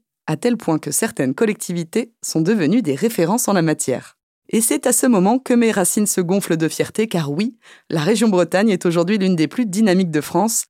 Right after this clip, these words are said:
Elle se distingue même à l'échelle européenne sur un secteur de pointe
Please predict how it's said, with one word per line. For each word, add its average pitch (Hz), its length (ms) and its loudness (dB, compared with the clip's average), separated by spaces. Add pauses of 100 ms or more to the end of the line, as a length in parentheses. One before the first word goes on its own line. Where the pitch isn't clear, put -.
(160)
Elle 175 140 0
se - 100 0
distingue 196 400 0
même 190 180 2
à 160 60 2
l'échelle 151 420 -2
européenne 208 640 2
sur - 240 -2
un 165 80 2
secteur 165 380 -2
de 160 80 -2
pointe 175 420 -2